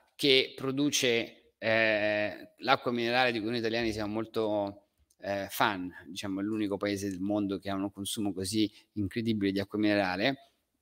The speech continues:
in qualche modo fa qualcosa che aiuta tutti gli altri. E allora la mia impressione è che accanto alla differenza di percorsi professionali individuali,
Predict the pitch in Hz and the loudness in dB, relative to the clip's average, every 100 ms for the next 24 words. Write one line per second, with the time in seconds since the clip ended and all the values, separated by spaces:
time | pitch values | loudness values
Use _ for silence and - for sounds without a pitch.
0 | _ 165 156 156 175 156 156 131 - - | _ 2 6 8 10 10 10 8 6 -6
1 | - 127 - 156 - 135 131 131 131 - | 2 2 4 2 6 6 8 6 4 2
2 | - 127 135 143 117 95 - - 87 101 | 2 4 6 4 4 2 0 -12 -12 -6
3 | 95 85 80 - - - _ _ _ _ | 0 0 0 -8 -20 -20 _ _ _ _
4 | _ _ _ _ - 160 151 127 160 160 | _ _ _ _ 4 12 12 12 12 10
5 | 185 175 170 156 139 113 - 165 180 165 | 8 8 8 8 8 4 8 10 10 8
6 | 147 123 143 123 107 - - - 120 135 | 10 10 12 8 6 0 -18 -16 -4 -2
7 | - 135 180 180 - 135 120 98 - _ | 4 8 10 8 6 6 6 4 -8 _
8 | _ _ _ _ _ _ _ _ _ _ | _ _ _ _ _ _ _ _ _ _
9 | _ _ _ - - - - - _ _ | _ _ _ -20 -20 -20 -20 -20 _ _
10 | _ _ _ 127 127 123 - 160 151 - | _ _ _ -4 2 2 2 2 2 2
11 | 123 120 123 - 135 139 131 113 110 113 | 0 -2 -2 0 4 4 4 0 -2 2
12 | 127 110 95 90 101 117 | 8 8 8 0 -4 -4